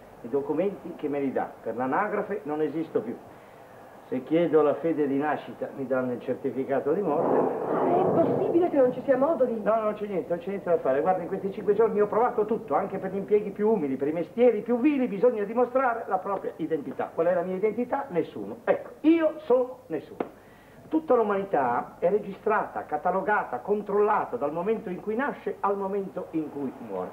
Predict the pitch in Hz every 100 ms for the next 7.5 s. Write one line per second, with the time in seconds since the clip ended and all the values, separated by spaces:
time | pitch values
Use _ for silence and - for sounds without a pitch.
0 | - - 277 269 - 214 180 131 - -
1 | - - - - - 208 208 214 233 -
2 | 180 - - 233 - 233 226 202 226 226
3 | 196 151 104 120 139 214 202 - - 190
4 | - 202 196 190 190 196 196 170 151 -
5 | - - 226 208 - - - 165 147 127
6 | 165 - - 233 247 233 285 240 - 208
7 | 226 269 277 254